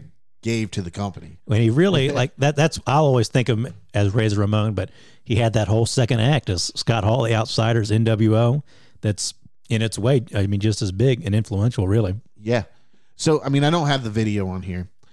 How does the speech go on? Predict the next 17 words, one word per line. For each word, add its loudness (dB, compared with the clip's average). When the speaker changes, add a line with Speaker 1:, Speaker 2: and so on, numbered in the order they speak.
Speaker 1:
but -2
I 2
did 0
post 0
a, 0
uh, -4
little -2
artwork -2
there, -4
whatever, -4
and -6
it -6
said, -2
"Hard 0
work -4
pays -2
off, -2